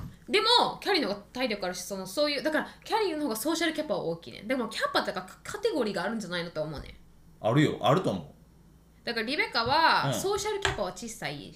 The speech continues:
Speaker 1: けど、
Speaker 2: でも、アートのキャパが長いやん。
Speaker 1: そうそうそうそう。
Speaker 2: だから、やたらに何時間、何時間、
Speaker 1: 七時間、
Speaker 2: 何時間も、
Speaker 1: そう、なんか作ってるやん。
Speaker 2: そう、なんか作ってるやん。
Speaker 1: うん。
Speaker 2: 俺、そんなん無理やで。
Speaker 1: 私無理やで。
Speaker 2: ほら。だから、いや、それ、だから、
Speaker 1: だから、
Speaker 2: それを言いたいの。
Speaker 1: カテゴリーキャパや、あるやん。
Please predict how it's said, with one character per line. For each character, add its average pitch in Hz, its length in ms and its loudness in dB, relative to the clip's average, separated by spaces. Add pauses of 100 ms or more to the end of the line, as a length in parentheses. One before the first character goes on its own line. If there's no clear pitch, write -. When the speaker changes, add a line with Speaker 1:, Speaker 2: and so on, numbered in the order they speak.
(140)
Speaker 1:
け 160 80 2
ど、 - 20 6
Speaker 2:
で 277 60 6
も、 349 200 8
ア - 100 10
ー - 20 4
ト 196 100 4
の 180 100 2
キ - 80 0
ャ 160 60 2
パ 139 100 2
が 98 140 -2
長 101 280 -2
い 82 60 -8
や - 60 -10
ん。 - 40 -18 (140)
Speaker 1:
そ - 160 4
う 247 40 8
そ 160 60 8
う - 20 6
そ - 160 6
う - 20 4
そ 165 60 4
う。 180 40 8
Speaker 2:
だ 202 140 8
か 226 80 10
ら、 214 80 10
や 214 40 8
た 214 40 4
ら - 20 4
に 196 60 8
何 196 240 10
時 190 100 4
間、 196 180 6
何 254 200 8
時 - 60 8
間、 349 40 8
Speaker 1:
七 190 100 8
時 185 60 8
間、 185 60 8
Speaker 2:
何 185 160 10
時 180 60 8
間 175 40 6
も、 156 60 4
Speaker 1:
そ 175 140 6
う、 - 20 8
な 156 100 8
ん - 40 -4
か 208 120 0
作 - 140 -4
っ - 40 -4
て - 140 -2
る 190 60 2
や 220 60 10
ん。 - 20 10
Speaker 2:
そ 202 40 10
う、 - 20 10
な 196 100 10
ん 196 40 2
か 151 140 4
作 - 160 0
っ 143 40 4
て 151 140 8
る 151 60 8
や - 60 8
ん。 240 40 8
Speaker 1:
う - 40 6
ん。 - 40 8
Speaker 2:
俺、 - 80 6
そ - 100 4
ん - 20 4
な 165 60 8
ん 123 80 4
無 123 100 4
理 147 80 4
や - 80 -2
で。 - 100 -12
Speaker 1:
私 214 260 -4
無 196 120 -6
理 175 60 -2
や 156 60 -4
で。 214 220 -6 (320)
Speaker 2:
ほ 208 160 10
ら。 - 300 4 (160)
だ 185 100 8
か 175 100 10
ら、 151 80 0
い - 20 4
や、 147 140 6
そ 214 200 0
れ、 233 80 0
だ 131 160 -2
か 277 80 4
ら、 302 60 4
Speaker 1:
だ - 60 -2
か - 60 8
ら、 247 40 8
Speaker 2:
そ - 0 -
れ 262 140 8
を - 40 8
言 269 60 10
い - 40 10
た 480 40 8
い - 20 8
の。 - 0 -
Speaker 1:
カ 453 60 10
テ - 0 -
ゴ - 20 8
リ 139 60 4
ー - 0 -
キ - 80 2
ャ - 60 0
パ 214 100 2
や、 160 160 0
あ 190 180 4
る 175 80 -6
や - 100 -6
ん。 - 80 -8